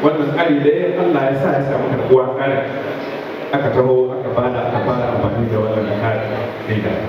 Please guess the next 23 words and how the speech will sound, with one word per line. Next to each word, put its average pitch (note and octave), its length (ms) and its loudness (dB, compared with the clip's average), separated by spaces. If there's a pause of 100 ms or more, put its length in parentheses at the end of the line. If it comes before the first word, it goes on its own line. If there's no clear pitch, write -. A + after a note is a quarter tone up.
(800)
Yanzu A#2 240 2
kuma C3+ 300 -2
an D3 100 2
tafi, D3 480 2 (640)
an C3+ 80 2
ƙara C3+ 240 0
gaba. - 760 -4 (1300)
Kenan F#3+ 480 2
zaɓe F3 340 2 (140)
daga G3 240 2
rumfa D3 320 2
zai - 240 0
tasiri. B2 500 -2 (2000)
Kamar C#3+ 240 2
yadda F3 240 2
muka D#3 180 0
ga D3 140 2
ya - 80 0
ce - 160 0
Allah D3+ 160 2
ya D3+ 80 0
kashe F3 240 0
rahama, - 300 0